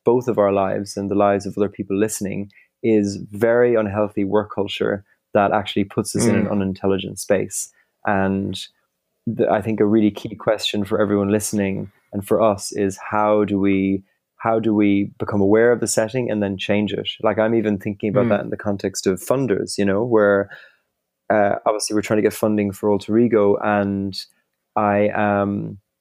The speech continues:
Speaker 1: finding myself playing out a scarcity mindset in terms of the money that I ask for. I find myself, um, uh, you know,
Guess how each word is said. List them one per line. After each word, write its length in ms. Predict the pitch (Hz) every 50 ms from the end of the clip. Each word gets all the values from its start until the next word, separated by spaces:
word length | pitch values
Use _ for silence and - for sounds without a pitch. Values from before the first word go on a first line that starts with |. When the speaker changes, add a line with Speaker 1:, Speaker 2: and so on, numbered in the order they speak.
| _
Speaker 1:
finding 460 | - - - 117 113 117 110 110 107 104
myself 440 | 101 98 - - 101 98 92 - -
playing 380 | - - 113 110 107 104 104
out 280 | 101 98 98 98 92 -
a 60 | -
scarcity 540 | - - - 123 117 117 110 - - 113 113
mindset 600 | 107 107 107 107 104 101 - 104 101 101 101 -
in 80 | 101 95
terms 260 | - 98 95 92 95
of 60 | 95
the 80 | 98 101
money 200 | 101 101 101 101
that 120 | 95 101
I 80 | 101 101
ask 320 | 101 98 98 95 - -
for. 300 | - 104 101 95 95 95 95 - _ _ _ _ _ _ _ _ - - - - -
I 60 | 110
find 280 | - - 113 110 110 110
myself, 580 | 104 98 95 - 110 101 101 101 101 - - - - - - _ _ _ _
um, 800 | 113 110 107 104 104 101 101 101 101 101 101 104 110 101 98 - _ _ _ _ _ _ _ _ _ _ -
uh, 480 | 113 110 107 104 104 101 92 80 67 60 - - - _ _ _
you 140 | - 131 120
know, 320 | 117 110 104 104 101 -